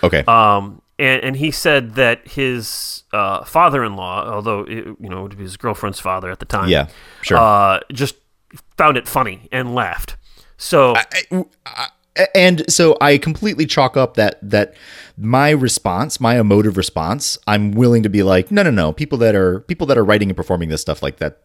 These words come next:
Speaker 1: th-, th-, totally fine, totally above board." And I'm like, "What are you talking about?" So all good.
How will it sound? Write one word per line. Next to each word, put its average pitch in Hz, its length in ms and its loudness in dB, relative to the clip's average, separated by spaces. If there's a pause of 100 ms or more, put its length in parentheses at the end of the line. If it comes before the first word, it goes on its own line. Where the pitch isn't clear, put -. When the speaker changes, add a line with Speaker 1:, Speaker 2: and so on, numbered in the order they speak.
Speaker 1:
th-, - 180 -12
th-, 82 140 -14 (260)
totally 147 220 4
fine, 62 240 -6 (600)
totally 143 340 4
above 92 300 0
board." 52 240 -10
And 92 100 -4
I'm 101 100 0
like, 87 200 -2
"What 85 220 -14
are 208 40 -14
you 214 80 -14
talking - 560 -12
about?" 64 340 -12 (540)
So 76 240 -6 (180)
all 117 120 4
good. 78 240 0